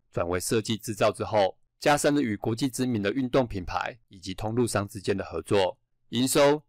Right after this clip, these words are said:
已从十年前的一百亿左右成长至去年的三百五十几亿。从季度的营收趋势中可以看到，即使前年疫情刚爆发的时候，不管是针织还是成衣事业都有受到一定程度的影响。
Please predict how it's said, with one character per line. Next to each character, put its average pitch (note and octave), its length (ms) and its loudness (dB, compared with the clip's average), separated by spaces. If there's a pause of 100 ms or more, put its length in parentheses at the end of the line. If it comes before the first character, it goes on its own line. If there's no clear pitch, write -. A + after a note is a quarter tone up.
已 G#2+ 80 -20
从 A2 180 -6
十 A2+ 200 -2
年 A2+ 180 0
前 G2+ 120 -2
的 F#2 120 -2
一 B2+ 100 -4
百 F2 160 0
亿 G#2 160 -4
左 E2+ 220 -6
右 G2 280 2 (260)
成 A2+ 180 -4
长 G2 160 -2
至 A#2+ 140 -4
去 - 200 -2
年 G2+ 180 -2
的 F2 100 -6
三 G#2 200 -4
百 F#2+ 140 2
五 F2 120 -6
十 - 120 -10
几 - 160 -16
亿。 F#2+ 340 -6 (400)
从 B2 160 -2
季 F3+ 160 0
度 E3+ 120 4
的 D3+ 100 4
营 B2+ 160 2
收 C#3 180 4
趋 C3+ 140 2
势 C3+ 160 2
中 B2+ 320 2 (140)
可 G#2 100 -8
以 F#2+ 40 -4
看 G2 200 -4
到， F#2 320 4 (320)
即 D3+ 180 0
使 C3+ 160 0
前 C3+ 220 -2
年 C3 160 -2
疫 D3+ 100 -4
情 G2 220 -6
刚 A2+ 180 -2
爆 - 160 4
发 G#2+ 160 2
的 G#2 80 2
时 G2+ 140 -4
候， G2 320 2 (220)
不 E3+ 80 -4
管 B2+ 160 2
是 D3 100 0
针 C#3 240 2
织 C#3 340 2 (160)
还 - 160 -8
是 A#2 120 -2
成 G2+ 260 -4
衣 G#2+ 100 -4
事 G#2+ 220 -2
业 G#2 320 2 (260)
都 B2 140 2
有 G2 100 2
受 A#2+ 160 0
到 A2+ 160 2
一 G#2+ 80 -12
定 A#2+ 220 -2
程 F#2+ 160 -6
度 A#2+ 100 -4
的 G2 140 0
影 F2+ 140 -6
响。 F#2 280 0